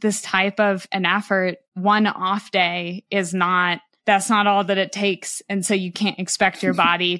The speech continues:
Speaker 1: to come back after an off day. And then, "Why do I still feel this way?" It's a several day process for sure.
Speaker 2: Yeah. Well, how did you feel after the F K T? Was it like,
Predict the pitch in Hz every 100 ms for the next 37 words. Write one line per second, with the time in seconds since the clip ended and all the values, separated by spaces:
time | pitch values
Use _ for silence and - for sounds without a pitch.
0 | - 202 202 190 190 175 175 180 196 -
1 | 175 180 196 175 165 175 180 208 208 214
2 | 214 - 185 185 180 175 175 170 - 185
3 | 277 359 339 - 339 294 330 330 277 -
4 | 202 175 175 214 185 - - - _ _
5 | 208 - 208 185 185 175 170 170 - 190
6 | 156 156 - - 220 - 294 - 226 226
7 | - 302 285 _ - 202 202 - - _
8 | - 123 135 127 135 117 120 120 123 113
9 | 110 110 - 110 101 95 110 117 - 110
10 | 95 - 110 92 95 90 98 98 98 98
11 | 92 -